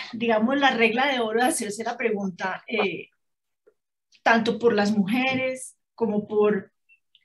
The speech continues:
las, los grupos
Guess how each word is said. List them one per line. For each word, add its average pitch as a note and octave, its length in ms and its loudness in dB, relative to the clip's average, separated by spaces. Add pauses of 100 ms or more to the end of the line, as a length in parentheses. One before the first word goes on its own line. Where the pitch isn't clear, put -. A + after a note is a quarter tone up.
(140)
las, - 840 0 (720)
los A3+ 260 2
grupos A#3 920 0